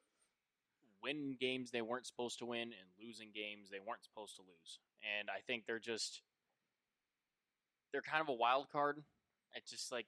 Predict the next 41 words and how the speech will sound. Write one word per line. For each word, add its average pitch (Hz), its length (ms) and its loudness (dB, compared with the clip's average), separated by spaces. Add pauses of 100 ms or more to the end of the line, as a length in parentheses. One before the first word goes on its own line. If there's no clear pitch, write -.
they're 120 100 2
really 127 320 2
good. 123 280 4 (520)
They, 143 140 6 (100)
they 151 80 4
have 151 120 8
the 143 80 0
capacity 131 560 2
to 107 60 -8
be 101 120 -12
really 107 260 -2
good, 101 280 2 (480)
but 107 120 -6
there's 107 160 -8
a 110 40 -10
lot 104 260 0
of 107 60 -12
times 110 280 -6
where 104 80 -12
they 98 120 -10
just 95 180 -12 (100)
aren't. 95 280 -12 (960)
And, 98 500 -2 (140)
you 123 80 -6
know, 117 220 2
a, 117 60 0 (640)
no 131 140 4
discredit 113 480 2
to, 113 100 -2
you 107 120 -6
know, 101 200 -4 (140)
Lamar 110 320 4
is 104 80 0
still 107 260 2
Lamar. 101 540 2 (100)
Zay 104 160 -4
Flowers 101 420 2
is 98 100 -14
gonna 98 160 -8
be 98 120 -6
awesome. 95 560 -2